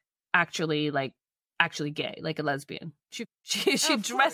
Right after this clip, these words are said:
Speaker 1: dresses in this
Speaker 2: Now, if her
Speaker 1: way.
Speaker 2: name was not gay,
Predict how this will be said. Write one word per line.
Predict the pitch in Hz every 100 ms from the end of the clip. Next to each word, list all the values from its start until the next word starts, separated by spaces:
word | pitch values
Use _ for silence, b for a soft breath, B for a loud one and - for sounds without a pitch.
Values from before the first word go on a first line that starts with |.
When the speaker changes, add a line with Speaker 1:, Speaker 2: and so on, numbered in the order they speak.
| -
Speaker 1:
dresses | 214 196 -
in | 220 214
this | 202
Speaker 2:
Now, | 277 254
if | 294
her | 330
Speaker 1:
way. | 349
Speaker 2:
name | 381 403 349
was | 294
not | 269 269 -
gay, | 226 185 180 180